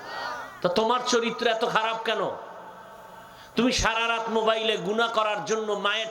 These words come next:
টাকা চুরি করো, বাবার টাকা চুরি করো, মোবাইলে এমবি ভরবা, সারা রাত আকাম করবা।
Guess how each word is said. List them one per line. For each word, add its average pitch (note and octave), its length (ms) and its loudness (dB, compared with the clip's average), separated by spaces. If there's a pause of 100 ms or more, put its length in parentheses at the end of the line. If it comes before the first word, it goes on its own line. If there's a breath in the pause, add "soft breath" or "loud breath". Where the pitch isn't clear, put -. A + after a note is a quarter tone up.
টাকা G#3 220 2
চুরি G3+ 280 -2
করো, D3+ 240 2
বাবার G#3 300 2 (120)
টাকা G#3+ 200 0
চুরি G3 260 0
করো, E3+ 360 2 (140 loud breath)
মোবাইলে G3 520 2
এমবি G3+ 280 -6
ভরবা, A#3 400 2
সারা G3+ 320 0
রাত F#3 240 -2
আকাম F3+ 440 -2
করবা। B2+ 440 0